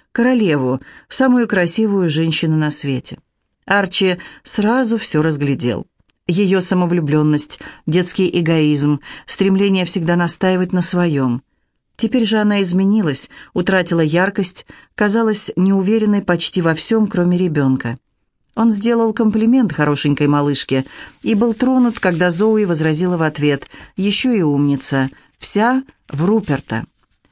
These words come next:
У нее будет хорошее образование и настоящая карьера, не то, что у меня". В отличие от Клэри, она не могла разговаривать о Руперте. Однажды попыталась,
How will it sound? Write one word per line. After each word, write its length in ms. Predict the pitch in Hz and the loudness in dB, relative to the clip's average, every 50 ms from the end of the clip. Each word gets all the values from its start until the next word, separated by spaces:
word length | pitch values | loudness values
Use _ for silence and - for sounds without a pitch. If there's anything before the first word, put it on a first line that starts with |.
| _ _ _ _ _ _ _ _ _ _ _ _ _ _ _ _ _ _ _ _ _ _ _ | _ _ _ _ _ _ _ _ _ _ _ _ _ _ _ _ _ _ _ _ _ _ _
У 60 | - 233 | 2 4
нее 220 | 240 254 277 285 | 6 6 6 4
будет 240 | 240 254 254 262 - | 4 2 2 2 2
хорошее 480 | - 226 226 226 214 - - 208 190 | 2 2 2 2 2 0 0 0 0
образование 1000 | - - 190 180 180 175 175 165 170 165 160 175 196 208 214 208 208 202 196 190 | 0 0 0 0 2 2 2 2 0 0 2 2 2 2 2 2 2 2 0 -2
и 200 | - - 190 185 | -2 -2 -2 0
настоящая 800 | - - 190 202 196 - - 196 190 202 208 202 202 - 180 151 | 0 0 0 -2 -2 0 0 0 2 2 0 0 -2 -2 -2 -2
карьера, 640 | 147 - 151 143 143 135 143 135 131 135 135 131 131 - _ _ - - | 0 0 0 0 2 0 0 0 0 0 0 -2 -4 -8 _ _ -8 -4
не 180 | 175 190 202 190 | -2 0 0 0
то, 220 | - 233 226 208 | 0 0 0 0
что 260 | 170 - - 151 139 | 0 -2 -2 -2 -2
у 140 | - - 151 | 0 2 2
меня". 440 | 151 147 143 139 135 127 117 120 127 - _ _ _ _ _ _ _ _ _ _ _ _ _ _ _ _ _ _ _ _ _ _ _ _ _ _ _ _ _ _ _ _ _ _ _ _ _ _ _ | 4 4 4 2 2 0 0 -4 -6 -10 _ _ _ _ _ _ _ _ _ _ _ _ _ _ _ _ _ _ _ _ _ _ _ _ _ _ _ _ _ _ _ _ _ _ _ _ _ _ _
В 60 | - | -2
отличие 460 | 175 175 180 190 180 - - 180 175 | 0 0 0 0 0 0 0 0 0
от 180 | - - 170 175 | 0 -2 -4 -4
Клэри, 460 | - - 185 196 196 190 180 175 180 - - - _ - | -2 0 0 2 2 2 0 -2 -4 -8 -16 -20 _ -4
она 180 | - 170 175 | -2 0 2
не 100 | 175 180 | 2 2
могла 300 | 180 190 185 175 214 226 | 2 2 0 0 0 0
разговаривать 640 | 214 175 147 139 151 147 147 147 139 135 139 139 - | 0 0 0 2 2 2 4 2 2 0 0 -2 -2
о 140 | - - 151 | 0 0 2
Руперте. 540 | 147 147 143 - 139 131 - - 135 131 - _ _ _ _ _ _ _ _ | 2 2 0 -2 -4 -4 -4 -4 -4 -4 -6 _ _ _ _ _ _ _ _
Однажды 580 | - 208 208 202 247 240 214 196 208 226 220 208 | -2 0 2 2 2 2 2 2 2 2 2 2
попыталась, 840 | - 220 220 208 240 233 - - 196 160 135 123 123 - - - - | 0 -2 -2 0 -2 -2 0 0 0 0 0 -2 -2 -4 -6 -10 -12